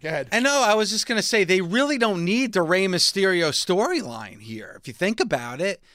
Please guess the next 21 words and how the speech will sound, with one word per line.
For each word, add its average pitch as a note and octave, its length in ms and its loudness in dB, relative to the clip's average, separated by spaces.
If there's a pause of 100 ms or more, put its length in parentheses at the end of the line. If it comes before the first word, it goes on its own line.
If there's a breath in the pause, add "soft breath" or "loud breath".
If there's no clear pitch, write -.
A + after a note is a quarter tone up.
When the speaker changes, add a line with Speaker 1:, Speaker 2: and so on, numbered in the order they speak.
(240 loud breath)
Speaker 2:
they B3+ 160 2
could D4 180 -2
sell A#3+ 380 2
this G3 280 0
match F3 640 -6 (240)
for F3 200 0
Thursday G3+ 640 0
just F#3 400 -2
based F#3+ 380 0
on E3 140 0
the C#3+ 60 -2
history E3 400 -2
that C#3 160 0
they C#3+ 140 0
had C#3 260 0
together B2+ 400 -6
in A#2+ 120 -12
the A#2+ 80 -12
U A#2 220 -12
F G2 140 -12
C. - 420 -12